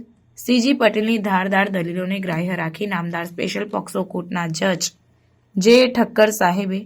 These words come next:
આરોપીને તકસીરવાર ઠેરવ્યો હતો અને સમાજમાં દાખલારૂપ ચુકાદામાં સગીરા સાથે દુષ્કર્મ આચરનાર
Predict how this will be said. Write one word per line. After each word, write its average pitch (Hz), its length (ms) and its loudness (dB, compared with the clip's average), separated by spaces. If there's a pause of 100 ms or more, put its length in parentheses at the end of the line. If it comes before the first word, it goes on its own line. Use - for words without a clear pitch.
(180)
આરોપીને 208 500 2
તકસીરવાર 196 600 -2
ઠેરવ્યો 165 520 -6
હતો 160 180 -8 (600)
અને 226 200 4
સમાજમાં 208 600 2
દાખલારૂપ 196 520 0
ચુકાદામાં 175 600 -4 (760)
સગીરા 240 420 6
સાથે 240 300 4
દુષ્કર્મ 208 460 2
આચરનાર 185 680 -2